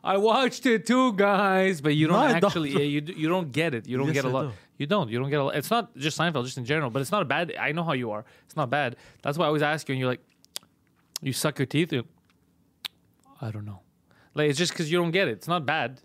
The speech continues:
Speaker 1: It's just some humor or some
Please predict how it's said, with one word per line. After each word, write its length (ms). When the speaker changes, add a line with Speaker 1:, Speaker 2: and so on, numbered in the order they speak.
Speaker 1:
It's 140
just 260
some 680
humor 680
or 60
some 360